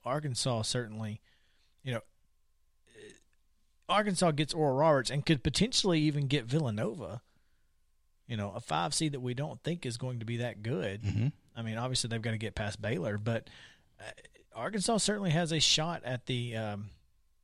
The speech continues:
Speaker 1: at the Final Four. Um, I, I think my favorite to get to the Final Four has gotta be Gonzaga. I mean, they've got a five, six, and seven waiting on 'em. They don't even have to play the two 'cause Oregon defeated Iowa.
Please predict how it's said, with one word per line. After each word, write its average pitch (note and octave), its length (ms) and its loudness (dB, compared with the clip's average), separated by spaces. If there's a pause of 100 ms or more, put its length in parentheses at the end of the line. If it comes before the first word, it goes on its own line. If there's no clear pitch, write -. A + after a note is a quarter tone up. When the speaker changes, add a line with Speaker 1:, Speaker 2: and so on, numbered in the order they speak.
(220)
Speaker 1:
at A#2+ 120 -8
the - 80 -8
Final C3 260 -2
Four. C3 400 -2 (840)
Um, G2+ 520 -4 (840)
I, D3 200 0
I D#3+ 40 4
think A#3+ 280 2
my D#3+ 160 2 (200)
favorite E3 640 0 (160)
to C3 120 -2
get A#2+ 220 0
to B2 100 -2
the A2+ 100 -2
Final A2+ 280 -4
Four A#2+ 180 -4
has A#2 80 -2
gotta A3 200 0
be F3+ 100 4
Gonzaga. D#3 600 -2
I B2+ 100 -2
mean, D#3 220 0
they've D3+ 160 0
got D#3+ 140 2
a C3 60 0
five, F3+ 320 0
six, - 260 -2
and C#3 100 -2
seven E3+ 360 -2
waiting G2+ 200 -2
on F2+ 120 -8
'em. F2+ 140 -18 (880)
They C#3 120 2
don't F#3 180 2
even E3+ 140 0
have D3+ 140 0
to - 80 -10
play F3 200 0
the A#2+ 100 -2
two A#2+ 320 -2 (400)
'cause C3 220 0
Oregon C#3 360 -2
defeated A#2+ 360 -4
Iowa. C3+ 400 -10